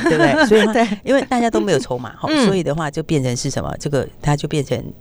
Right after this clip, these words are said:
Speaker 1: 这个趋势刚开始的时候的第一批补稳。
Speaker 2: 就变很强。
Speaker 1: 哦，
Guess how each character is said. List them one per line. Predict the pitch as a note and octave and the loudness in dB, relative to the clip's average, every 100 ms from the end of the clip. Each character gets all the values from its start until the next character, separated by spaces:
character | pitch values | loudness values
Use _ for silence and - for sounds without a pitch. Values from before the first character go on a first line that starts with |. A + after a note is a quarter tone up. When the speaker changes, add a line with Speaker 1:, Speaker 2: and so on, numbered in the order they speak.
| - | -6
Speaker 1:
这 | D#3+ | -2
个 | D3 B2 | 0 0
趋 | - - E3+ | -2 -4 -2
势 | - | 0
刚 | D#3+ C#3 | 0 2
开 | C#3+ C#3+ | 2 0
始 | - | -4
的 | A2 | -8
时 | B2 - | -8 -4
候 | B2+ | -4
的 | A#2 A2+ | -4 -4
第 | D#3+ D3 | -2 -2
一 | |
批 | C#3+ C3 | -2 -4
补 | - | -2
稳。 | A2+ | 0
Speaker 2:
就 | E3+ | 2
变 | F3 | 2
很 | F3 | 0
强。 | B2+ - B2+ | -2 -4 -4
Speaker 1:
哦， | B2+ | -4